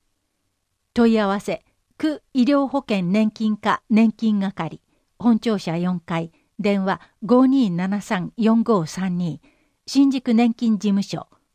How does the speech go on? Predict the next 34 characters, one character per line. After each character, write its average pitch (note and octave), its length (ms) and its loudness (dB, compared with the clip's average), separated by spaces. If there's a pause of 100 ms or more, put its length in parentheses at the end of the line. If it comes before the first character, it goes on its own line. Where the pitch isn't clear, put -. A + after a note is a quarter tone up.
大 G#3 180 2
久 G#3+ 160 -4
保 F3+ 320 -2
二 B3 140 6
の F3 180 2
十 G#3 200 2
二 G3+ 160 2
の D#3+ 200 -4
一、 - 340 -12 (380)
電 G3 240 -2
話 F#3 160 -2 (240)
五 C4+ 240 2
二 B3+ 200 2
八 F3 300 -6
五 F#3 400 -2
八 F#3+ 280 -4
六 A#3 260 -2
一 E3+ 320 -4
一 F3+ 260 -12
へ。 D#3+ 160 -16 (1900)
七、 A3 320 2 (500)
区 E4 140 0
民 C4 220 2
保 F#3 160 0
養 B3+ 220 4
施 - 100 -8
設 G#3 360 -6
の F3 280 0
利 G#3 160 4
用 G#3 200 4
申 F#3 260 2
し - 100 -14
込 E3+ 140 -4
み。 E3 160 -12